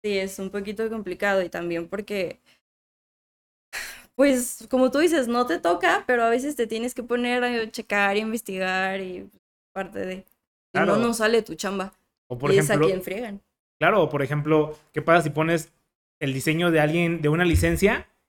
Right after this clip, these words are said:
Speaker 2: y resulta, "Ay, no, es que esa licencia no la teníamos"? Güey, ¿cómo iba a saber yo que no puede haber los Looney Tunes aquí?
Speaker 1: Sí. No, y también las licencias son otro problema, porque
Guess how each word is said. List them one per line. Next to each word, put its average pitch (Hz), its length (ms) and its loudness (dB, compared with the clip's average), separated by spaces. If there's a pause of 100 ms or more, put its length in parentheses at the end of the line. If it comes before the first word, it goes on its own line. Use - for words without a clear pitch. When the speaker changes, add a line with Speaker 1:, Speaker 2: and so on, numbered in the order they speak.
(220)
Speaker 2:
y 135 160 2
resulta, 143 420 0
"Ay, 165 540 4
no, 156 340 2
es 165 140 2
que 160 500 4
esa 175 160 2
licencia 151 400 2
no 160 120 0
la 160 100 2
teníamos"? 160 360 -2 (340)
Güey, 160 200 6
¿cómo 156 220 -4
iba 160 140 2
a - 40 -8
saber 139 320 0
yo 160 200 2
que 151 140 0
no 143 140 -4
puede 151 180 2
haber 151 240 2
los 135 140 -2
Looney 151 260 2
Tunes 156 300 -2
aquí? 196 460 -2 (500)
Speaker 1:
Sí. 190 220 -6
No, 247 180 2
y 240 80 4
también 226 260 0
las 269 100 0
licencias 220 400 -4
son 226 140 -6
otro 220 200 -6
problema, 196 520 -2
porque 170 420 -6